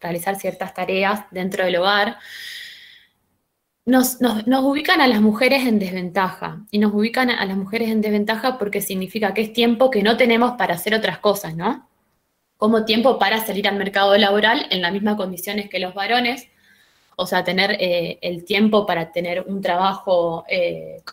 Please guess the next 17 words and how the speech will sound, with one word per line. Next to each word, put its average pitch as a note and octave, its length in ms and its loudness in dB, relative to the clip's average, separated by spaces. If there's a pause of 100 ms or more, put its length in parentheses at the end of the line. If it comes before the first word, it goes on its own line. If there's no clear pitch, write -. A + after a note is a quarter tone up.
(100)
eh, E3+ 260 -8
de F3 80 -4
horario G3 260 2
completo, A#3 680 2 (1400)
o A3+ 240 6
tener, G#3+ 420 4
eh, F3 880 -4 (400)
un A3 240 2
trabajo, G3 720 0
eh, F3+ 160 -6
bueno, F3 380 -8
con F3+ 160 -8
una F#3 240 0
buena, F#3 480 -2
eh, E3+ 420 -6
remuneración, F3+ 920 -2 (1000)
es, A3+ 420 0